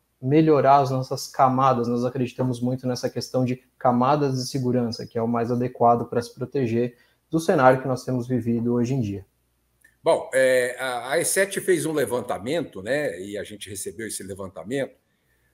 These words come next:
Speaker 2: é, é, especificamente na atuação desses cybercriminosos no meio esportivo, né, dentro do,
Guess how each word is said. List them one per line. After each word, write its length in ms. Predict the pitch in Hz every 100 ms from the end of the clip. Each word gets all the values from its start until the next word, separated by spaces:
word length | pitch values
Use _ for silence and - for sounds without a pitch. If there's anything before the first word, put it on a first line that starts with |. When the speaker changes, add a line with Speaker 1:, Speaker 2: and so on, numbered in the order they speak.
| _
Speaker 2:
é, 1000 | 101 107 107 104 101 101 101 104 98 98
é, 40 |
especificamente 880 | 95 - 143 - - 151 131 151 151
na 140 | 151 156
atuação 600 | - 160 127 - 151 143
desses 260 | 123 -
cybercriminosos 1200 | - 135 131 120 110 120 110 107 117 123 101 -
no 100 | 98
meio 300 | 117 113 123
esportivo, 880 | 120 - 139 123 - - 139 117 92 90
né, 160 | 110
dentro 500 | 95 117 135 131 123
do, 260 | 117 131